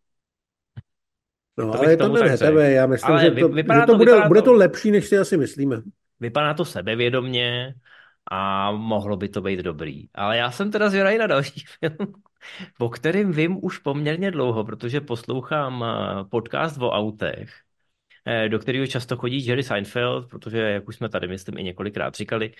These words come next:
Speaker 2: Jerry Seinfeld vydělal obrovský peníze na svém sitcomu Seinfeld, který mu celou dobu patřil. A začal si kupovat Porsche, protože on je hroznej fanda do aut, hroznej fanda do Poršáků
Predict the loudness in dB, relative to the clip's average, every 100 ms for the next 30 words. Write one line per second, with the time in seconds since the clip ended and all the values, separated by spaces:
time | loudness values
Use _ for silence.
0 | -20 -20 _ -4 -2 -2 -2 -4 -2 -2
1 | -2 0 0 0 -4 -6 -8 -8 -12 -12
2 | -6 -4 -4 -4 -2 0 -2 -4 -6 -6
3 | -6 -8 -10 -8 -8 -8 -8 -6 -6 -6
4 | -4 -4 -4 -10 -6 -4 -4 -6 -6 -6
5 | -6 -8 -8 -8 -8 -8 -8 -10 -14 _
6 | _ _ _ _ _ _ -6 -2 0 0
7 | 0 -2 -4 -6 -6 -6 -8 -8 -6 -6
8 | _ -8 -6 -6 -8 -8 -10 -12 -8 -6
9 | -6 -6 -6 -6 -4 -6 -8 -10 -10 -10
10 | -10 -10 -8 -8 -4 -2 -2 -2 -6 -10
11 | -10 -8 -8 -8 -12 -14 -10 -10 -10 -8
12 | -8 -6 -6 -6 -6 -8